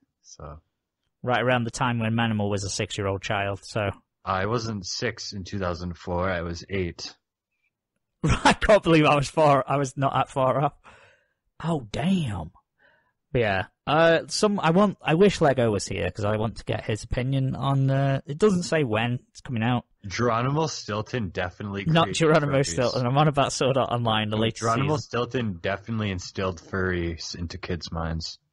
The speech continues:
Speaker 2: Did it? Did it instill, still furry into you?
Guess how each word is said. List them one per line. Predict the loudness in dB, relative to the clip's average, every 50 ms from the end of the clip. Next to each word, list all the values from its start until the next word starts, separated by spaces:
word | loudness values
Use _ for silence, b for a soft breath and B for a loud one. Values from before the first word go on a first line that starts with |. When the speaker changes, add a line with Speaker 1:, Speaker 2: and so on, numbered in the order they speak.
| _ _ -16 _
Speaker 2:
Did | -2 0 0
it? | 2 0 -2 -4 _ _ -20 _ _ _ -2
Did | 0 0
it | 0
instill, | 0 -2 -6 -2 -2 0 2 2 0 -2
still | -4 -8 -4 -2 -2 -2
furry | -4 -4 -2 0 2 2 2 2 2
into | 0 -4 -4 -4
you? | -2 0 0 0 0